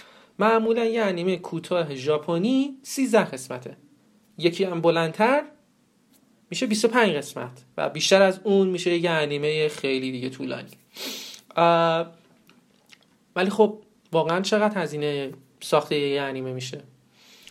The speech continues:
اه، ببینید تمام شرکت‌ها و کسایی که، اه، مثل کارگردان، اه،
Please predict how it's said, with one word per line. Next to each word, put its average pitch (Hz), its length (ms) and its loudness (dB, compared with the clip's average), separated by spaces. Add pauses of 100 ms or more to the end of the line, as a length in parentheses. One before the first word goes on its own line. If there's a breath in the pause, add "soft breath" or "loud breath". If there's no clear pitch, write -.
(400 loud breath)
اه، 156 580 -2
ببینید 254 520 0 (840)
تمام 226 340 4
شرکت‌ها 196 760 2
و 156 220 0
کسایی 170 420 -2
که، 185 380 2 (100)
اه، 151 160 -4 (760 soft breath)
مثل - 160 -4
کارگردان، 147 960 0
اه، 135 440 -4